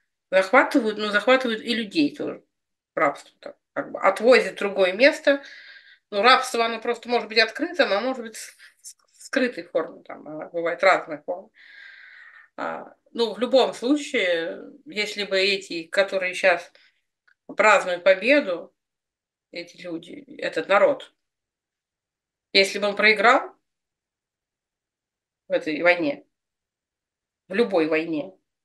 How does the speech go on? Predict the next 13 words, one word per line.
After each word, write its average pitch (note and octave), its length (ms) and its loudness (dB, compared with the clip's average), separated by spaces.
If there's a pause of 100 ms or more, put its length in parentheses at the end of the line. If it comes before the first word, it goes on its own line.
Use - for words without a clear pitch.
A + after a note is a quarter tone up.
(1300)
он A3 380 4
бы - 560 -2 (200)
уже G#3 760 4
праздновал A3 520 4
бы G#3 100 -4
наро-, A3 340 4
э, F#3 340 0
п-, - 320 -4
праздновал G#3 480 0
бы F#3+ 100 -4
победу G#3 480 0
его F#3+ 260 -6
враг A3+ 440 0